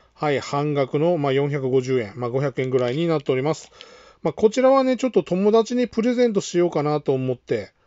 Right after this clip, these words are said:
はい、買ってきました。はい、こちらも、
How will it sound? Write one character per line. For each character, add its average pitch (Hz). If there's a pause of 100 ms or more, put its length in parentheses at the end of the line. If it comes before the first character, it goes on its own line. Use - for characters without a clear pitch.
(140)
は -
い、 151
買 151
っ -
て 143
き 143
ま 139
し -
た。 110 (800)
は -
い、 143
こ 160
ち 156
ら 147
も、 170